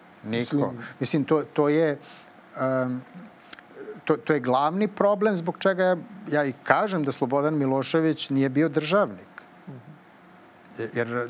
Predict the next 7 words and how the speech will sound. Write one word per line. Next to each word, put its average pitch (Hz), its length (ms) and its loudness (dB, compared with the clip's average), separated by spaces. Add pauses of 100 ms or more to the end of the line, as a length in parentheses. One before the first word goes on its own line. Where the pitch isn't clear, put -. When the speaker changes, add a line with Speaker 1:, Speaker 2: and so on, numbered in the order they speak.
Speaker 1:
državnik 175 520 0
se - 160 0
brine 160 560 2 (400)
o 123 100 0
državi 202 640 0
i 220 40 2
narodu. 220 500 2